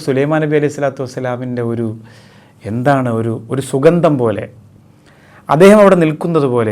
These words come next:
സുലൈമാൻ നബി നമ്മളെ കാണുന്നത് പോലെ നമുക്ക് ഫീൽ ചെയ്യും. അള്ളാഹു നമുക്കൊക്കെ അവിടെ പോകാനുള്ള തൗഫീഖ് തരട്ടെ. ബൈത്തുൽ മുഖദ്ദസിൽ പോയി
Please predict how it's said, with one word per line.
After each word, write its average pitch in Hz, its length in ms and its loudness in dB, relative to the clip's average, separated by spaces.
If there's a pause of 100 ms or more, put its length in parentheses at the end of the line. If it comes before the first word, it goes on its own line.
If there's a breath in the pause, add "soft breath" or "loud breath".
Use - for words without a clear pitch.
സുലൈമാൻ 185 320 4
നബി 180 220 2
നമ്മളെ 156 300 0
കാണുന്നത് 147 480 -2
പോലെ 120 180 0
നമുക്ക് 117 340 -8 (600 soft breath)
ഫീൽ 120 200 -4
ചെയ്യും. 104 200 -6 (760 soft breath)
അള്ളാഹു 170 280 6 (100)
നമുക്കൊക്കെ 165 440 0
അവിടെ 143 260 0
പോകാനുള്ള 127 380 -2
തൗഫീഖ് 113 340 -6
തരട്ടെ. 107 300 -8
ബൈത്തുൽ 131 400 2
മുഖദ്ദസിൽ 156 600 2 (120)
പോയി 143 260 2